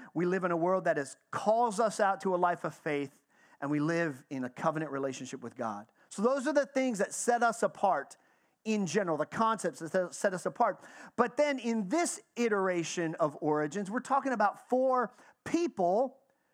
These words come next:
that made Jesus, in a sense, who he was, right? So in Matthew chapter one, there's this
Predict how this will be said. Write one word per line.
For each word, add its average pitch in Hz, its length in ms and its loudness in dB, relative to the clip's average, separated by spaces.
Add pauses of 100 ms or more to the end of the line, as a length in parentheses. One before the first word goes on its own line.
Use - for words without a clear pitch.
(460)
that 196 200 2
made 226 440 0
Jesus, 175 800 -2
in 175 120 -6
a 170 60 -4
sense, 170 600 -4
who 208 180 0
he 214 180 0
was, 107 720 -6
right? 156 320 -8 (480)
So 240 200 0
in 220 180 0
Matthew 277 360 2
chapter 226 400 0
one, 196 380 2
there's 180 280 0
this 151 260 -4